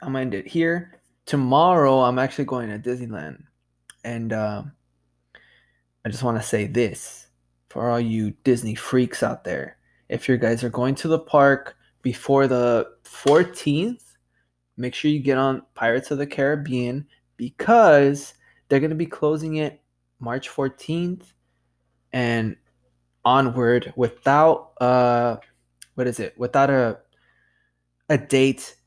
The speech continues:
that they'll open up again. So best believe I'ma fucking get on that ride. Maybe more than once, because I don't know when they're gonna open it. And so, Disney freaks, you better get on that ride.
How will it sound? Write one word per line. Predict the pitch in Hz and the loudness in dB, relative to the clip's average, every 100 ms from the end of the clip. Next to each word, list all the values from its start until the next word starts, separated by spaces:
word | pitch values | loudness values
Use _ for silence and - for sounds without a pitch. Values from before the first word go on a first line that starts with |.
| - | -6
that | 120 | -4
they'll | 135 120 - | 0 0 2
open | 123 - 120 | -2 -2 -8
up | 113 - | -8 -10
again. | 117 131 123 104 - _ | -4 -2 -2 -4 -12 _
So | - 143 131 117 - 123 | -4 4 6 6 2 2
best | 180 202 | 4 4
believe | 214 202 202 175 | 2 0 -2 -2
I'ma | 131 156 160 - | -4 -2 -2 -4
fucking | - - 156 139 151 135 | -10 -12 -12 -10 -8 -8
get | 127 131 | -6 -6
on | 127 123 | -6 -8
that | 117 | -10
ride. | 117 110 98 98 - _ _ _ _ _ _ _ _ - | -10 -8 -8 -10 -18 _ _ _ _ _ _ _ _ -6
Maybe | 120 135 | 0 2
more | 143 139 | 2 2
than | 139 135 | 2 0
once, | 131 120 104 | 0 -4 -6
because | - 117 127 120 117 - - _ _ _ _ _ _ _ _ - | -10 -4 -2 -2 -4 -16 -20 _ _ _ _ _ _ _ _ -4
I | 123 | -2
don't | 143 | 2
know | 147 | 2
when | 143 131 | 2 2
they're | 123 | 0
gonna | 117 117 | 0 -2
open | 113 - 120 | -4 -6 -12
it. | 92 - _ _ _ _ _ _ _ - | -14 -16 _ _ _ _ _ _ _ -14
And | 117 110 | -10 -10
so, | - 123 113 104 143 - _ _ _ _ _ _ _ _ _ _ _ - - _ _ _ _ | -10 -8 -6 -6 -8 -16 _ _ _ _ _ _ _ _ _ _ _ -20 -20 _ _ _ _
Disney | 110 113 147 147 | -4 -2 -2 -2
freaks, | 170 202 180 139 | 2 0 0 -4
you | |
better | - 135 135 | -2 -2 -2
get | 147 165 | -2 -4
on | 151 | -2
that | 139 120 | -4 -4
ride. | 165 160 127 123 127 | -4 -2 0 -2 -4